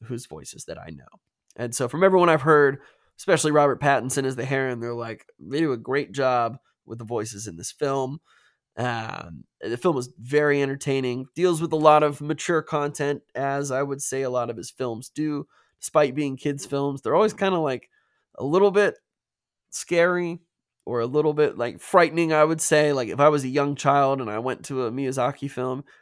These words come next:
there'd probably be a few things where I was like, "Oh, I don't know what that is, but that was, like,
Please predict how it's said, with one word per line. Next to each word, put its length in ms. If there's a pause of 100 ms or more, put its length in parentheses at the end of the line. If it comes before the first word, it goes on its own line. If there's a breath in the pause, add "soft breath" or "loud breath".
(140 soft breath)
there'd 140
probably 300
be 180
a 40
few 220
things 340
where 100
I 80
was 160
like, 260
"Oh, 360 (600)
I 60
don't 160
know 100
what 140
that 240
is, 220
but 180
that 160
was, 200
like, 360